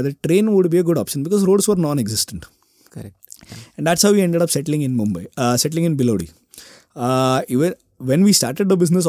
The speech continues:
Speaker 1: obviously there was no brand. So he was producing milk and some basic milk products and selling it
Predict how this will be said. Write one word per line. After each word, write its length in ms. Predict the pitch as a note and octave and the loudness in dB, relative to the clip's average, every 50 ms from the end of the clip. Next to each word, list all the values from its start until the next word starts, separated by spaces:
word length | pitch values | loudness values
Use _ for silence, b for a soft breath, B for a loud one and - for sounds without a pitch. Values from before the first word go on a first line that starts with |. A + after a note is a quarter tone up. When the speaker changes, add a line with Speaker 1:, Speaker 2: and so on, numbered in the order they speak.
| C#3+ | -4
Speaker 1:
obviously 320 | C#3 D3 F3+ F3 - F3+ E3 | -2 -2 -4 -2 -2 -4 -4
there 180 | D3 C#3+ C#3+ D3+ | -4 -2 -2 -2
was 80 | D3 D3 | -2 -2
no 160 | D3+ D#3 D#3+ C3+ B2 | -2 -2 -2 -2 -2
brand. 260 | A#2 A2 G2+ F#2+ G2+ - _ _ _ | -2 -2 -2 -4 -6 -8 _ _ _
So 500 | _ - - - D3+ D3 D3+ D3+ D3+ D#3+ | _ -6 -6 -4 -2 -2 0 2 2 2
he 240 | D#3+ D3 - - C3 | 0 0 0 -2 0
was 540 | C#3 D#3+ F3 E3+ - - - - - - - _ | 2 2 2 2 2 2 0 -2 -4 -10 -16 _
producing 400 | - G#2+ A#2 D#3 E3 - F#3 E3+ D3 | -8 -4 -2 -2 0 2 0 0 0
milk 200 | D3 F3+ F#3 _ _ - B B B B B B B B - | 0 -2 -4 _ _ -20 B B B B B B B B -8
and 160 | C3 C#3+ D3+ | -6 -4 -2
some 180 | - E3 D#3+ D#3 D3 | -2 -2 -2 -2 0
basic 240 | D3 - - G#3 - | 2 2 0 2 0
milk 220 | F#3+ E3+ D3+ _ | -2 -2 -2 _
products 460 | - A#2 G2 A2 B2+ - - - - _ _ - | -6 -8 -8 -6 -6 -6 -6 -8 -8 _ _ -10
and 160 | - C3+ D3 D3 - - | -6 -4 -2 0 0 0
selling 320 | - C#3+ C#3 E3+ F#3+ G3+ | 0 0 0 0 0 2
it 200 | G3+ G#3 G3+ _ | 2 0 -2 _